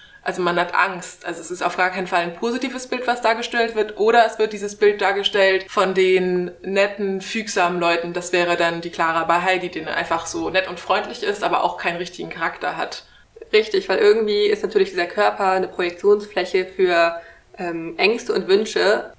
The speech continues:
Speaker 2: Man kann da so viel reinlegen und für Geschichten und sowas eignet sich natürlich, äh, super aus diesem Standpunkt heraus.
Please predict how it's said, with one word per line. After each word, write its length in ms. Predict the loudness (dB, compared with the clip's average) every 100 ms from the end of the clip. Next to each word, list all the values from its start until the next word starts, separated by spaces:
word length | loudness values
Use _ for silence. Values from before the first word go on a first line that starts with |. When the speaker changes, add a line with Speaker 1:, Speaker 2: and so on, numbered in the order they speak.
| -2
Speaker 2:
Man 140 | 0
kann 160 | 4 4
da 100 | 4
so 180 | 4
viel 300 | 4 4 4
reinlegen 720 | 4 2 2 4 4 4 4 4
und 120 | 4
für 180 | 2 2
Geschichten 400 | 2 -2 -2 0
und 100 | 2
sowas 220 | 2 0
eignet 320 | 0 -2 -4
sich 80 | -10
natürlich, 560 | -10 -4 -4 -4 -18 -18
äh, 180 | -16
super 540 | -12 -8 -8 2 6 6
aus 80 | 2
diesem 180 | -6
Standpunkt 420 | 0 0 0 0 0
heraus. 340 | 4 4 4